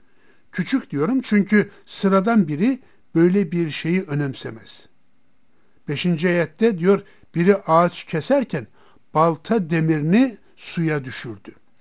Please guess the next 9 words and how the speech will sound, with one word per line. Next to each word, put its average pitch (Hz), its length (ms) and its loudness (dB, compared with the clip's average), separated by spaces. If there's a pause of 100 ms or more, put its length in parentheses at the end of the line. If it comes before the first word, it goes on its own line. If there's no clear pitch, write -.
(340)
"Eyvah 190 540 4
efendim, 190 520 0 (360)
onu 202 460 4
ödünç 180 480 2
almıştım." 156 500 -4
diye 151 300 -6 (340)
bağırdı 113 460 -8
diyor. - 220 -20 (1120)
Burada 143 400 0